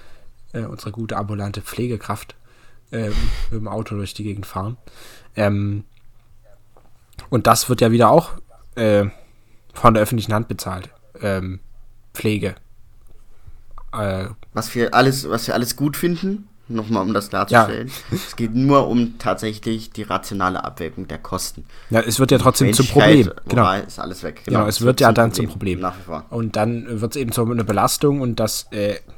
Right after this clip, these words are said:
Speaker 1: das kann, wird ja dann zu, geht ja zu Lasten von allen. Deswegen kann man das schon durchaus so bewerten.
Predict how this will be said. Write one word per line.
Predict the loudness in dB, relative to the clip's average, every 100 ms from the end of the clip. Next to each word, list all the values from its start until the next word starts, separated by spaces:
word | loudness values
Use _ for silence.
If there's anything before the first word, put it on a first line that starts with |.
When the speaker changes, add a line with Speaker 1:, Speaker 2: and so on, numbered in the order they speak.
| -20 -20 -20 -10
Speaker 1:
das | -4 -4 -2
kann, | 0 0 0
wird | 2
ja |
dann | 2 2
zu, | -2
geht | -4 0
ja | 0
zu | 2
Lasten | 0 0 -2
von | -2
allen. | 2 2 2 -2
Deswegen | -4 -4 -4 -4
kann | -2
man | -2 -4
das | -6
schon | -4 -4 -2
durchaus | -4 -4 -4
so | -4
bewerten. | -2 -2 -4